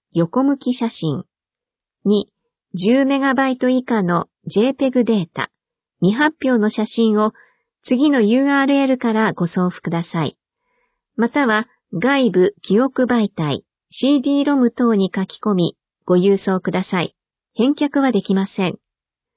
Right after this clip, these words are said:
応募フォームのユーアールエル、エイチティーティーピーエスコロンスラッシュスラッシュエルオージーオ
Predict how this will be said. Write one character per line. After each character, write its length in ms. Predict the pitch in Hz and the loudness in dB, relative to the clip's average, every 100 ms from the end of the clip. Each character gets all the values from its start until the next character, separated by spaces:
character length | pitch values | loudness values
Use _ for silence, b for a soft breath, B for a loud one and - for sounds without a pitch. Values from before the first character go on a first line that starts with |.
| _ _ _ _ _ | _ _ _ _ _
応 180 | - 240 | 0 0
募 140 | 294 302 | 2 0
フ 180 | 294 | 2
ォ 20 | 285 | 2
ー 40 | |
ム 100 | 226 | 2
の 120 | 214 | 2
ユ 260 | 196 202 202 | 4 4 4
ー 140 | 202 | 2
ア 40 | 196 | 0
ー 40 | |
ル 80 | 190 | -2
エ 160 | 185 | -2
ル、 180 | 160 143 _ _ _ _ | 0 -2 _ _ _ _
エ 140 | 196 262 | 0 0
イ 60 | |
チ 120 | 262 - | -2 -4
テ 80 | |
ィ 120 | 269 254 | -2 0
ー 20 | |
テ 80 | 254 | 0
ィ 80 | |
ー 40 | 247 | 0
ピ 100 | 240 240 | 2 2
ー 40 | 233 | 2
エ 40 | |
ス 100 | 240 | 0
コ 140 | - 240 | -2 0
ロ 120 | 196 | 2
ン 100 | 165 | 0
ス 160 | - 202 | -2 -2
ラ 80 | |
ッ 60 | 247 | -2
シ 160 | - 190 | -4 -8
ュ 20 | |
ス 120 | - | -4
ラ 120 | 196 | -4
ッ 20 | |
シ 220 | 226 - 156 | -6 -6 -6
ュ 640 | - _ _ _ _ 185 | -6 _ _ _ _ -2
エ 40 | |
ル 320 | 196 269 285 277 | 2 2 2 2
オ 120 | 269 | -2
ー 20 | |
ジ 140 | 254 | 0
ー 280 | 247 240 233 | 2 4 4
オ 240 | 214 156 | 2 0